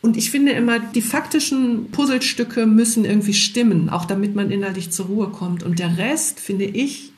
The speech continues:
der, der einzig für mich redliche Umgang ist, zu sagen, wir denken uns das aus. Und es ist aber wichtig, dass wir es uns ausdenken. Das ist das Verrückte. Ich nenne das ja Legendenbildung. Also dieses, wir suchen Legenden. Und ich mache das hier mit meinen Klienten auch letzten Endes. Und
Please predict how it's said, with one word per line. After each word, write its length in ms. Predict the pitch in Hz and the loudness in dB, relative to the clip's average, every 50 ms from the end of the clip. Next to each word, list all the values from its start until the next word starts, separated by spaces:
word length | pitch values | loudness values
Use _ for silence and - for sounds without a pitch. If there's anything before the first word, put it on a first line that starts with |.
| _ _ _ _ _ - | _ _ _ _ _ -8
der, 100 | 202 202 | -8 -8
der 260 | - - 208 - - | -6 -6 -6 -4 -2
einzig 360 | 240 233 277 302 - 269 - | 0 0 0 0 0 -4 -4
für 140 | - - 247 | -4 -2 0
mich 280 | 233 254 247 - 240 220 | 0 0 0 -2 -4 -4
redliche 440 | 226 226 240 - - 226 - - - | -4 -4 -4 -4 -6 -6 -4 -4 -2
Umgang 420 | - 208 220 208 202 196 196 190 | 0 0 0 0 0 -2 -4 -4
ist, 260 | 190 185 196 - - - | -4 -2 -2 -2 -2 -2
zu 80 | 202 | -4
sagen, 520 | 180 170 175 185 190 190 196 208 202 202 202 - - - - - - | -4 -4 -2 -2 -2 0 0 0 0 -2 -6 -10 -14 -18 -20 -8 -2
wir 100 | 202 190 | 0 0
denken 380 | 165 165 165 160 170 165 226 208 | 2 2 2 0 0 0 -2 0
uns 220 | 196 208 214 208 | 0 0 0 0
das 220 | 220 226 - - | -4 -8 -8 -10
aus. 480 | 247 269 302 214 156 165 165 - - - _ _ _ _ _ _ _ _ _ _ _ _ _ _ _ _ _ _ _ _ - | -10 -10 -8 -10 -10 -10 -10 -12 -14 -16 _ _ _ _ _ _ _ _ _ _ _ _ _ _ _ _ _ _ _ _ 2
Und 120 | 233 233 | 4 4
es 100 | 269 - | 4 4
ist 140 | - 262 - | 2 2 2
aber 360 | - 247 214 247 220 202 208 | 2 2 2 2 2 2 2
wichtig, 380 | 294 381 - - 392 392 392 - | 2 0 2 2 0 0 2 0
dass 200 | - 202 196 - | 0 0 0 0
wir 80 | 190 | 0
es 100 | 185 - | -2 -2
uns 160 | - 175 170 170 | -2 -2 -2 0
ausdenken. 380 | 170 175 175 170 175 - 185 202 | 0 0 0 0 0 0 2 2
Das 140 | 214 - | 2 0
ist 160 | - - - 254 | 0 -2 0 0
das 140 | 247 - | 0 0
Verrückte. 680 | - - 226 208 202 294 392 392 - - - 151 160 165 165 - - - - | 0 0 -2 0 0 0 0 -2 -4 -6 -4 -4 -4 -4 -6 -8 -10 -8 -6
Ich 160 | - 220 - | -4 0 2
nenne 180 | 254 262 294 277 | 2 4 4 4
das 180 | 254 262 262 - | 4 2 2 2
ja 80 | 269 | 2
Legendenbildung. 1000 | 254 240 240 208 240 285 349 381 240 208 180 165 170 156 156 151 151 151 175 160 - - - - - | 2 2 2 2 2 2 2 2 2 2 2 4 2 2 2 0 -2 -4 -8 -12 -14 -16 -18 -16 -4
Also 180 | - - 208 214 | -2 2 2 4
dieses, 380 | 208 220 214 208 208 202 208 208 | 4 4 4 4 4 4 4 4
wir 120 | 220 214 | 4 4
suchen 460 | 196 202 226 262 285 285 - 302 294 | 4 4 2 2 2 0 0 0 0
Legenden. 460 | 285 262 240 214 214 233 254 277 269 | 2 0 0 0 0 0 2 2 2
Und 80 | 208 220 | 2 2
ich 80 | 220 214 | 2 2
mache 160 | 226 233 - | 0 -2 -2
das 140 | 240 226 - | -4 -4 -2
hier 120 | 233 233 | 0 0
mit 120 | 233 214 - | 0 2 0
meinen 140 | 214 214 208 | 0 0 0
Klienten 440 | - 220 226 262 381 392 - 220 | -2 -2 -2 -2 -2 -2 -2 -2
auch 140 | 208 190 190 | -2 -2 -2
letzten 260 | 185 190 180 - 185 | -4 -4 -4 -6 -6
Endes. 280 | - - 185 185 185 - | -4 -4 -4 -4 -2 -2
Und 120 | 208 202 | -2 -4